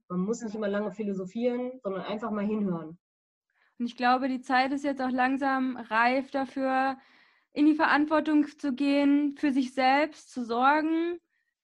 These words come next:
Speaker 2: sich bewusst darüber zu werden, wer bin ich überhaupt, wo will ich hin, was ist das Leben für mich, was will ich eigentlich hier so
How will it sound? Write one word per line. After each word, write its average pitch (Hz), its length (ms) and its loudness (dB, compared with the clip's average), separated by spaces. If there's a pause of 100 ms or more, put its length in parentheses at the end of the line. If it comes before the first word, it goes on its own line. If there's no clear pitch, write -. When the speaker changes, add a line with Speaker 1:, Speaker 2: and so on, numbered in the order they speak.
Speaker 2:
sich 277 340 2
bewusst 294 380 0
darüber 320 420 2
zu 294 200 -4
werden, 294 400 4
wer 226 120 0
bin 254 220 2
ich 311 140 0
überhaupt, 302 500 2
wo 247 140 -6
will 240 120 0
ich 247 140 -6
hin, 285 380 2
was 254 420 -2
ist - 320 -8
das 247 160 -2
Leben 262 280 0
für 330 100 0
mich, 302 200 2
was 254 180 -6
will 254 120 -2
ich 269 140 -4
eigentlich 254 360 -2
hier 262 200 -2
so 240 280 0